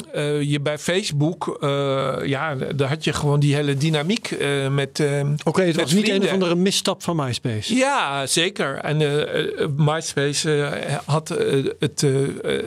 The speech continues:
Speaker 1: het dynamische element van de sociale netwerken niet goed door. Hè, want er
Speaker 2: Nee,
Speaker 1: zaten
Speaker 2: goed, maar
Speaker 1: toch nog elementen in van, ja, maar, eh, je,
Speaker 2: het was
Speaker 1: je
Speaker 2: niet
Speaker 1: bent
Speaker 2: één
Speaker 1: misschien
Speaker 2: gebeurtenis.
Speaker 1: toch nog een, een beetje een website, of je bent nog een klein beetje een homepage of een blog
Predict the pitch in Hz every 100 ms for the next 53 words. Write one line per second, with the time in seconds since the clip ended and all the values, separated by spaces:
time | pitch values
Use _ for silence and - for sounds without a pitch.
0 | - 139 - 147 123 147 156 165 214 247
1 | 240 202 175 175 160 185 214 - 143 135
2 | - 139 - 175 190 147 160 196 196 202
3 | 202 220 220 - _ _ 156 202 - 185
4 | 139 147 127 135 - _ _ _ _ -
5 | 175 190 160 156 160 180 208 185 170 262
6 | - 240 226 180 185 151 170 247 220 156
7 | 202 214 190 170 175 185 185 - _ 156
8 | 151 170 190 156 214 226 220 196 196 196
9 | 208 190 170 156 143 220 208 202 185 165
10 | 156 180 202 240 - 190 170 147 196 208
11 | - 214 196 196 196 - 180 - 143 127
12 | 147 175 196 160 160 151 - 170 190 185
13 | 170 170 170 147 139 147 196 208 202 185
14 | 190 185 143 156 139 131 151 202 202